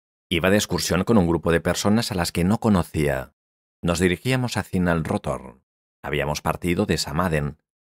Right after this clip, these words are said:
Solo anduvimos aproximadamente una hora porque íbamos a acampar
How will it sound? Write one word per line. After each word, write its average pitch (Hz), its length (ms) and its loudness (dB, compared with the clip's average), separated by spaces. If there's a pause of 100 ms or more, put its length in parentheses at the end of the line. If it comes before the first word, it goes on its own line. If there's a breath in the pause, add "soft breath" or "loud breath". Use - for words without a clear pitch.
(320)
Solo 117 220 2
anduvimos 117 480 2
aproximadamente 85 840 0
una 87 240 2
hora 101 220 -2
porque 80 480 0
íbamos 101 460 2
a 73 200 2
acampar 69 680 -4